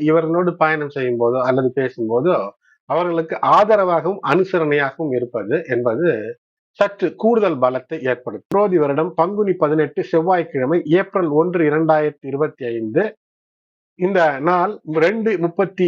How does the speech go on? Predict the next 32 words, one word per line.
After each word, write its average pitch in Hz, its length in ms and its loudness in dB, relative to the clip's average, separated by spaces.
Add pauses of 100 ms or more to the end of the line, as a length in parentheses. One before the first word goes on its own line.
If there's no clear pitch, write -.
(100)
இரண்டு 175 360 2 (120)
ஏஎம் 160 320 2
வரை 165 220 0
சதுர்த்தி, 156 540 -4 (140)
அதன் 160 360 0
பின்னர் 180 400 -2
பஞ்சமி. 131 440 -2 (1000)
நட்சத்திரம் 156 600 0
பரணி 165 300 4
நட்சத்திரம் 185 580 -2
பதினொன்று 180 480 0 (120)
ஆறு 170 300 4
ஏஎம் 151 320 2
வரை, 180 200 2 (120)
பிறகு 170 360 -4
கார்த்திகை. 139 540 -4
நாள் 156 280 2
முழுவதும் 185 460 0
சித்த 147 260 0
யோகம். 127 360 -4 (760)
இந்த 196 180 0
நாள் 196 280 0
தன்ய 190 420 2
நாள். 139 280 0 (100)
சூரிய 214 380 0
உதயம் 160 320 0
பின்பு 180 340 0 (160)
சுப 196 280 2
விஷயங்களை 160 540 0
தவிர்ப்பது 160 600 0
செவ்வாய்க்கிழமை 160 760 0
என்று 123 280 0